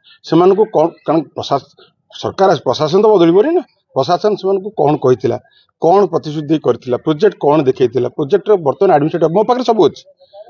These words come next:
ପ୍ରୋଜେକ୍ଟ ଆପ୍ରୁଭାଲ କଣ ହେଇଥିଲା, କେତେ ବାଟ ଯାଏ ପ୍ରୋଜେକ୍ଟ ହେଇଥିଲା, ତାପରେ ଯଦି ଜମି ବଳୁଛି ଏବଂ ଯଦି ଜମି, ଜମି ସର୍ଟ ପଡୁଛି, ପ୍ରଶାସନ ସେଠି ଆହୁରି ସରକାର ଲ୍ୟାଣ୍ଡ ଆକ୍ୱିଜିସନ କରନ୍ତୁ, ଲ୍ୟାଣ୍ଡ ଆକ୍ୱିଜିସନ କରି ବସାନ୍ତୁ ସେଠି। ଆମେ ତ ଲ୍ୟାଣ୍ଡ ଆକ୍ୱିଜିସନ କରିକି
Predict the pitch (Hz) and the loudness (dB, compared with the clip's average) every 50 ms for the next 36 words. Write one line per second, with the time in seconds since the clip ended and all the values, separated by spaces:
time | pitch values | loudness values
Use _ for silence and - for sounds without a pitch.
0 | - - - - - 151 151 143 180 180 180 165 135 156 190 202 196 - - - | -20 -20 -16 -6 -2 -2 2 2 2 2 2 0 0 0 2 2 2 0 0 0
1 | 143 151 151 143 139 117 - 120 120 120 117 - _ _ _ _ - - - - | 0 2 2 0 0 -2 -2 -4 -4 -4 -6 -8 _ _ _ _ -2 -2 -2 0
2 | - 208 202 196 160 196 202 202 196 156 143 151 170 143 131 131 120 - 135 117 | 0 0 0 0 2 2 2 2 2 2 0 0 0 0 0 -2 -2 -2 -4 -6
3 | 120 - - _ _ _ _ _ _ _ - 147 160 185 185 208 196 196 202 196 | -6 -6 -10 _ _ _ _ _ _ _ 0 0 0 2 2 0 2 4 4 4
4 | 165 139 131 139 165 175 170 196 202 208 208 - 269 254 226 196 220 220 208 185 | 4 2 2 2 2 4 4 2 2 2 -2 -6 -4 -2 -2 0 0 -2 -4 -6
5 | - _ _ - 131 147 160 220 196 180 147 143 156 202 107 92 135 135 127 143 | -10 _ _ -6 -6 -4 -4 -2 -2 -2 -2 0 -2 -4 -6 -4 -2 0 2 4
6 | 185 208 208 - 151 156 165 - - 147 117 101 - - - - _ _ _ _ | 2 2 2 0 0 0 0 0 -2 -2 -2 -4 -8 -14 -18 -18 _ _ _ _
7 | - - _ _ _ _ _ _ _ _ - 123 - 185 208 - 277 269 - 269 | -20 -20 _ _ _ _ _ _ _ _ -16 -8 -4 -4 -2 0 -2 -2 -2 0
8 | 240 269 240 247 262 277 269 233 190 - - - - - - - - - 104 - | 0 2 2 2 2 0 -4 -8 -8 -12 -14 -18 -20 -20 -18 -10 -8 -8 -8 -2
9 | - - - - - _ - - - - - _ - - 135 131 120 117 117 135 | 2 2 2 2 0 _ -14 -20 -20 -20 -20 _ -16 -10 -6 -4 0 2 2 2
10 | 175 220 233 226 226 262 285 269 302 302 311 294 233 214 190 _ _ _ _ _ | 4 2 2 0 0 0 0 2 2 2 2 0 -2 -4 -8 _ _ _ _ _
11 | _ _ _ _ _ _ _ - - 139 165 180 202 196 233 233 226 247 233 247 | _ _ _ _ _ _ _ -4 0 2 2 2 2 2 0 0 -2 -2 0 0
12 | 247 240 302 311 240 240 220 170 170 - - - - - _ _ _ _ _ - | 0 2 2 2 2 0 -2 -4 -6 -10 -12 -18 -20 -20 _ _ _ _ _ -8
13 | - - 147 208 214 247 247 247 247 254 233 220 262 254 220 262 269 262 | -2 0 0 2 2 2 2 4 4 2 0 0 -2 -2 0 0 -2 0